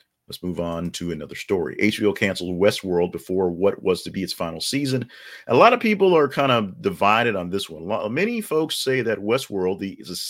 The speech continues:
the H B O, uh, version, the H B O, um, serialized version, the epi-, episodic, uh, show of, which is, uh, you know, inspired by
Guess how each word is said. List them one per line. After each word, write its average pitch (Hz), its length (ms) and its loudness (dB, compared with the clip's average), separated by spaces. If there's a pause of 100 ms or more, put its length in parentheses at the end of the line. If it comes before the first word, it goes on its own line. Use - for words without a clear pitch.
(100)
the 90 280 -8
H 127 220 -4
B 113 180 -6
O, 104 280 0 (340)
uh, 87 280 -4 (420)
version, 110 580 0
the 80 100 -10
H 92 200 -12
B 85 200 -8
O, 82 500 -6
um, 73 300 -12
serialized 87 640 -4
version, 76 320 -14
the 73 220 -16
epi-, 71 300 -12
episodic, 78 460 -12 (260)
uh, 69 160 -10 (140)
show 90 520 -2 (340)
of, 78 360 -4 (220)
which 85 180 -16
is, - 240 -12
uh, 80 120 -8
you 80 180 -12
know, 71 60 -14
inspired 76 420 -8
by 73 340 -8